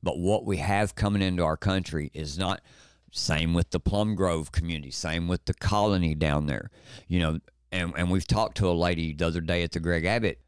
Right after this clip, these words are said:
meet and greet with Joanne Schaffner. We talked to a lady there, um, that talked about that too. She's not that far from there. And there's really no infrastructure being built there. You know, they've got, they don't have any,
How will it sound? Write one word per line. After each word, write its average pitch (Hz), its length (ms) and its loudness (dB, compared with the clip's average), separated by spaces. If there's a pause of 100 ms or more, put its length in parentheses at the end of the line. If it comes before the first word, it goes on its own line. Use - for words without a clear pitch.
meet 98 240 0
and 85 100 -2
greet 90 240 2
with 85 220 0
Joanne 87 360 2
Schaffner. 90 360 0
We 95 160 2
talked - 300 0
to 95 100 0
a 90 40 2
lady 90 320 2
there, 113 400 2 (520)
um, 85 400 -2 (460)
that 104 200 -4
talked 110 300 -2
about 95 280 -2
that - 180 0
too. 117 140 2
She's 82 260 -6
not 90 180 0
that - 220 -2
far 98 200 2
from 123 360 -2
there. 67 280 -4 (540)
And 101 220 2
there's 92 260 2
really 101 320 4
no 90 400 0
infrastructure 92 720 0
being 78 340 -2
built 71 300 -4
there. 78 300 -4 (300)
You 82 160 0
know, 76 200 -2
they've 80 320 -2
got, 82 420 0
they 101 160 -2
don't 98 240 0
have 95 240 0
any, 92 340 -2